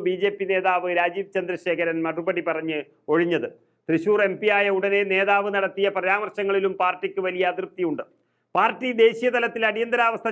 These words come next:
ചർച്ച ചെയ്യുമ്പോൾ ഇന്ദിരാഗാന്ധിയെ രാഷ്ട്രമാതാവ് എന്ന് വിശേഷിപ്പിച്ചതും കരുണാകരനെ അനുകൂലിച്ചുകൊണ്ടുള്ള പരാമർശങ്ങളും ബി ജെ പി നിലപാടുകൾക്ക് വിരുദ്ധമാണെന്ന് പാർട്ടി അന്ന് തന്നെ വ്യക്തമാക്കിയിരുന്നു.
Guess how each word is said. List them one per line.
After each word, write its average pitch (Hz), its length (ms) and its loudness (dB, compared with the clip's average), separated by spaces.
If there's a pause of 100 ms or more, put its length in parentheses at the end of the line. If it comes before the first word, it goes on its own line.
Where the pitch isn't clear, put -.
ചർച്ച 214 240 -4
ചെയ്യുമ്പോൾ 214 420 0
ഇന്ദിരാഗാന്ധിയെ 214 680 0 (380)
രാഷ്ട്രമാതാവ് 220 840 0
എന്ന് 202 180 0
വിശേഷിപ്പിച്ചതും 202 840 -2
കരുണാകരനെ 214 680 2 (400)
അനുകൂലിച്ചുകൊണ്ടുള്ള 220 880 0
പരാമർശങ്ങളും 202 680 0 (360)
ബി 190 160 2
ജെ 214 160 4
പി 208 160 -4
നിലപാടുകൾക്ക് 202 680 0
വിരുദ്ധമാണെന്ന് 196 640 0 (100)
പാർട്ടി 185 320 0 (100)
അന്ന് 202 240 -2
തന്നെ 220 220 -2
വ്യക്തമാക്കിയിരുന്നു. 170 720 -4